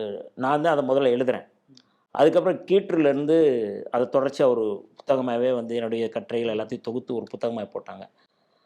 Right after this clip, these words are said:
அதற்கு பிறகு அந்த நூல் வந்து இது, இந்த ஆவணத்தை நாங்க திரும்ப பெறுறோம். சாதிய கட்டுமானம், அடிக்கட்டுமானம், பெண்கள், மதம், இது எல்லாத்தையும் சேர்ந்து அவர் வந்து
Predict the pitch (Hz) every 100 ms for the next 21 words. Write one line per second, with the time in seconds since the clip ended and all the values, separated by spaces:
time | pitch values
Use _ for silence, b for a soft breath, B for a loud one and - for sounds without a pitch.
0 | b b 120 147 - 113 165 190 220 139
1 | 127 135 160 135 117 165 - - _ _
2 | _ _ _ 139 143 131 127 139 147 131
3 | 117 107 135 139 - 104 98 95 - _
4 | _ - 277 - 127 131 127 - 110 107
5 | 107 110 139 117 117 117 110 104 98 101
6 | 135 131 117 117 107 117 143 - _ _
7 | _ _ - 113 110 131 156 165 _ -
8 | 131 131 151 160 165 160 - 147 151 165
9 | 143 127 123